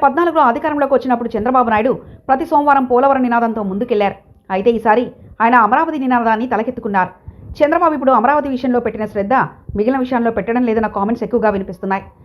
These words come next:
చంద్రబాబు తన కలల రాజధాని అమరావతిని ఎలాగైనా ఒక దశకి ఈసారి తీసుకురావాలని తీవ్రంగానే ప్రయత్నిస్తున్నారు. మూడేళ్లలో పూర్తి చేయాలని భావించినా అధికారంలోకి వచ్చి ఇప్పటికే రెండేళ్ల కాలం కావస్తుంది. రెండు వేల ఇరవై ఎనిమిది నాటికి మూడేళ్ల కాలం పూర్తవుతుంది. అందుకే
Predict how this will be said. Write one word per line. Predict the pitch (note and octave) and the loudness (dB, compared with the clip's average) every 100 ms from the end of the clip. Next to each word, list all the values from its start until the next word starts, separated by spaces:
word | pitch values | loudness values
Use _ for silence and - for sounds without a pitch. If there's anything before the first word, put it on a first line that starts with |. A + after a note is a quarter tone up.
| - - - | -20 -20 -2
చంద్రబాబు | D4 D4+ F#4+ D4+ D4 | 0 2 0 0 0
తన | B3+ A#3+ | 0 2
కలల | A3 C#4+ C4+ | 2 2 2
రాజధాని | B3+ A#3 A3+ - | 2 2 -2 -2
అమరావతిని | F#3+ A3+ B3 B3+ B3+ D#3 - - G3+ | 0 0 0 0 -4 -6 -14 -2 2
ఎలాగైనా | C4 C#4+ C4+ B3 | 2 2 0 0
ఒక | G3+ | 0
దశకి | G3+ C#4 B3+ | -4 -6 -6
ఈసారి | A#3+ A3+ G#3+ | -4 -4 -4
తీసుకురావాలని | A3 A#3+ A3+ G#3+ G#3+ G3 | -8 -2 0 0 -4 -4
తీవ్రంగానే | G#3 B3+ A3+ G#3 | -2 0 -2 -2
ప్రయత్నిస్తున్నారు. | G3 F#3+ F#3+ G3 G3 F#3+ - _ - - - A3+ | -4 -4 -8 -2 0 0 -10 _ -20 -20 -4 2
మూడేళ్లలో | C#4+ C#4 C4+ B3 C4 | 4 4 4 0 -2
పూర్తి | B3+ C4 | -6 -4
చేయాలని | B3+ A3+ A3 F#3+ | -2 -2 -2 -2
భావించినా | F#3 A3 A#3+ D#4+ - - - G#3 | -2 -4 -4 -4 -6 -20 0 0
అధికారంలోకి | D4+ G#4 E4+ D4+ C#4+ | 2 0 2 2 0
వచ్చి | C#4 B3 | -2 -4
ఇప్పటికే | - C4 C4+ A#3 | -4 0 2 2
రెండేళ్ల | G3+ D4 D#4+ | 0 -2 -2
కాలం | F3+ A#3 A#3 | -2 0 0
కావస్తుంది. | G3+ G#3 G3+ F3+ F3+ - - - - - | 0 -2 -8 -8 -10 -18 -20 -20 -12 2
రెండు | A#3+ C#4 | 4 4
వేల | C#4 | 4
ఇరవై | B3 | 4
ఎనిమిది | B3 A#3+ | 2 2
నాటికి | A3+ A3+ A#3 | 0 -2 -2
మూడేళ్ల | G#3 C4+ C#4 | 0 2 2
కాలం | C4+ A#3 A3+ | 0 0 -2
పూర్తవుతుంది. | G#3 G#3+ G3+ F#3 F#3+ - - - F#3 | -2 -2 -2 -8 -12 -20 -20 -4 -2
అందుకే | A#3+ E4 | 0 2